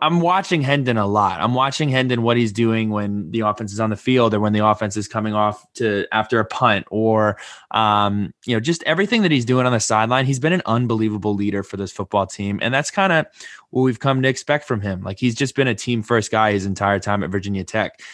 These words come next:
Kinda watching his career transform, and with each game, him just continuing to build that confidence, uh, and even the playbook opening up for him a lot as well.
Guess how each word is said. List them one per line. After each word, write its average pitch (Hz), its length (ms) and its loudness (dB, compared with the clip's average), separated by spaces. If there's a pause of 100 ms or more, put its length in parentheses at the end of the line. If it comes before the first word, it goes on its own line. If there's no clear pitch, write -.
(180)
Kinda 185 160 2
watching 131 360 0
his 117 340 0 (840)
career 139 540 2
transform, 131 840 0
and 113 120 2
with 113 180 2
each 143 300 -4
game, 123 420 2
him 131 260 -2
just 135 280 -2 (560)
continuing 156 640 2
to 135 80 -2
build 123 240 2
that 101 140 0
confidence, 120 500 -2 (340)
uh, 104 240 0
and 117 100 -2
even 175 180 2
the 233 80 2
playbook 139 420 0
opening 104 320 -2
up 107 120 0
for 104 240 -4
him 92 80 -4
a 92 80 -4
lot 98 180 -4
as 95 140 -8
well. 101 340 -2